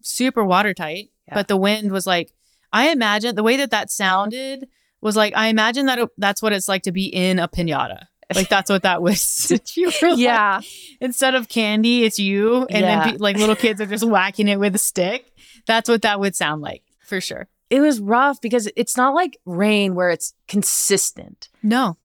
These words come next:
Speaker 2: The wind would kind of blast and then it would wind down and then it would blast again. So you didn't really know what was coming. And
Speaker 1: No.
Speaker 2: it was just very difficult for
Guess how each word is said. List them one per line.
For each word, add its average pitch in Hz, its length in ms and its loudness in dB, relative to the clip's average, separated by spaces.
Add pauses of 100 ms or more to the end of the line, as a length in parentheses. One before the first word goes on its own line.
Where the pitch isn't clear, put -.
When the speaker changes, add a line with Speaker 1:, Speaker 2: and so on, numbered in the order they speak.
Speaker 2:
The 214 140 4
wind 240 260 2
would 262 140 0
kind 214 220 0
of 175 120 -4 (140)
blast 214 840 0
and 190 140 -4
then 190 140 0
it 190 60 0
would 180 320 -2
wind 180 340 0
down 214 680 2
and 214 100 6
then 202 80 2
it 170 40 -4
would 156 140 -4
blast 208 560 0
again. 214 320 2
So - 120 -6
you 202 40 -2
didn't 233 160 2
really 240 180 2
know 190 680 4 (400)
what 196 240 2
was 202 140 0
coming. 180 520 0
And 156 80 -2
Speaker 1:
No. 202 60 0
Speaker 2:
it - 20 0
was 190 100 -2
just 160 160 -4
very 190 380 2
difficult 160 440 -6
for - 220 -10